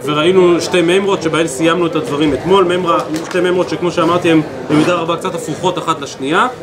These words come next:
מימרה אחת לגבי מי שבדקה את עצמה בעת בדיקה נקי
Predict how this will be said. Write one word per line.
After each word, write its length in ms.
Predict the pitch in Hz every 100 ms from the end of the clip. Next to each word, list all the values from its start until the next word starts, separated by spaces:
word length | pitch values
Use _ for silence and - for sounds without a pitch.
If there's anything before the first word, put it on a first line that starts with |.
| - -
מימרה 260 | 185 180
אחת 200 | 170 175
לגבי 300 | 156 156 165
מי 100 | 165
שבדקה 440 | 170 160 147 - 170
את 100 | 160
עצמה 320 | - 156 165
בעת 280 | 143 151 156
בדיקה 320 | 143 147 165
נקי 460 | 147 - 196 185